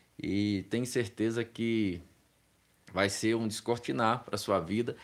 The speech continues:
e algo de muita importância, tá bom? Então esse é o dia a dia de quem vive na graça. Se você não conhece toda a nossa playlist do dia a dia de quem vive na graça,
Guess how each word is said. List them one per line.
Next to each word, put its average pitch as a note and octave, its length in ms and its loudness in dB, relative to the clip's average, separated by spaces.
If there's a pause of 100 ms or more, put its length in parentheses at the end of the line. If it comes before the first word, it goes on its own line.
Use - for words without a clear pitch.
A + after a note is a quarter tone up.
(240)
e E3 80 6
algo G3 260 10
de F3+ 80 -2
muita G#3+ 380 2
importância, G3+ 800 -2
tá - 120 -6
bom? D#3 340 4 (280)
Então C#3 200 0
esse F3 240 6
é F3+ 40 4
o D#3 80 2
dia E3+ 220 8
a - 20 10
dia D#3 680 6 (120)
de A#2+ 140 -6
quem C#3 320 2
vive D#3 1000 -2
na C3 280 2
graça. G2+ 960 6 (420)
Se - 120 -10
você D#3 680 4
não C3+ 160 0
conhece B2 540 2
toda A#2 240 2
a - 20 2
nossa G#2 300 2
playlist F#2 920 0
do G2+ 140 -4
dia B2 280 2
a - 20 0
dia F#2 340 0
de E2 120 -6
quem E2+ 180 -4
vive D#2+ 240 -8
na G#2 160 2
graça, A2 680 6